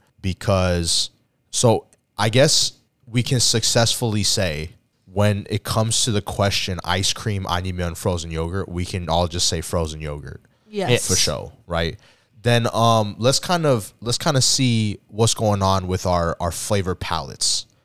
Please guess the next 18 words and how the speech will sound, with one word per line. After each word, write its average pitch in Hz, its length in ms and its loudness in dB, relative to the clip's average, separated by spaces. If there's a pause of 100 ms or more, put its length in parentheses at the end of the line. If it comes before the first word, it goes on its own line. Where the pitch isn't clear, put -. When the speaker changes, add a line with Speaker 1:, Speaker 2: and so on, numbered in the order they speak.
(440)
Speaker 1:
Okay, 92 340 0 (580)
let's 127 140 2
start, 170 220 4 (120)
let's 143 140 2
start 185 180 6
off 165 100 4
with 120 100 0
toppings. - 760 -4
What 113 120 -8
kind 180 100 6
of 131 100 0
toppings 107 400 -2
are 98 60 -2
we 87 80 -4
feeling 80 380 -8
when 80 160 -10
we 82 100 -6
go? 85 300 -6